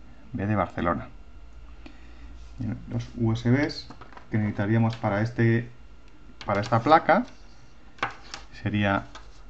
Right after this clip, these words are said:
este. Sería un U S B tipo B,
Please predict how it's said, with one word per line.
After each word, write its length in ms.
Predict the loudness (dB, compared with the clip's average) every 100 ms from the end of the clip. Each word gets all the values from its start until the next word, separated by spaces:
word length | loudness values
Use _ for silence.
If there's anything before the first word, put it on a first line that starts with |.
| -14 -12 -12 -12 -10 -2
este. 420 | 0 0 -6 -14 -16 -16 -16 -16 -16 -16 -16 -16 -16 -16 -6 2
Sería 220 | 4 4
un 240 | 6 6 6
U 60 |
S 180 | 4 6
B 180 | 6 6
tipo 300 | 4 4 6
B, 240 | 8 8